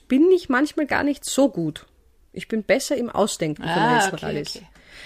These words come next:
Speaker 1: Ich mach das zum Beispiel, ja, ich hab das schon oft in vielen verschiedenen Variationen gemacht.
Speaker 2: Mhm.
Speaker 1: Ähm,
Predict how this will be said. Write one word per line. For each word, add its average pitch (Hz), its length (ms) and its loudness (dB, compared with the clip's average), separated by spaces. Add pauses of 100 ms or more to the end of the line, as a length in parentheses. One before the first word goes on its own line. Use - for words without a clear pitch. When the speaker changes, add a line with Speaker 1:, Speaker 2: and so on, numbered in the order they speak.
Speaker 1:
Ich 190 140 -4
mach 214 180 2
das - 180 -4
zum 202 140 -4
Beispiel, 185 580 -2
ja, 269 260 2
ich - 140 -4
hab 180 140 -2
das 190 140 -8
schon 190 140 -6
oft - 220 -4
in 202 80 -4
vielen 262 260 0
verschiedenen 220 500 -4
Variationen 185 600 -4
gemacht. 160 480 -10
Speaker 2:
Mhm. 165 380 -6 (240)
Speaker 1:
Ähm, 165 460 -4